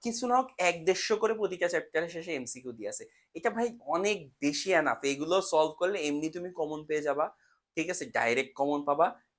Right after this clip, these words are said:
প্লাস তুমি আর প্র্যাকটিসও হয়ে যাবে, তুমি ফাস্টও হয়ে যাবে। দেখো, প্রতিটা এমসিকিউর পাশে কিন্তু গোল্লা ফাঁকা আছে, তাই না? এই গোল্লাগুলো ভরাট করে করে করে তুমি এমসিকিউ গুলো সলভ করার ট্রাই করবে। এই যে প্রতিটা পেজে দেখো কতগুলো এমসিকিউ, তাই না?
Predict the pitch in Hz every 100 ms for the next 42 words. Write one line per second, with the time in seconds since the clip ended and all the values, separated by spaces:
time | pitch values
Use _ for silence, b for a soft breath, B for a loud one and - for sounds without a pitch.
0 | - 151 254 - 147 143 143 131 127 -
1 | - 175 175 196 208 208 147 131 - 156
2 | 110 110 180 208 185 B B - 190 220
3 | 220 190 - 202 214 160 156 170 170 190
4 | 208 160 147 160 151 156 156 156 - 135
5 | 135 135 123 101 - 139 214 B B -
6 | 160 160 190 196 175 185 165 143 135 -
7 | 156 147 147 143 160 220 208 214 131 131
8 | 139 139 147 165 302 - - - 165 151
9 | - 143 127 123 110 117 110 - 185 147
10 | 143 180 175 175 165 160 147 143 127 113
11 | - - 180 185 165 127 117 110 107 -
12 | - - 127 151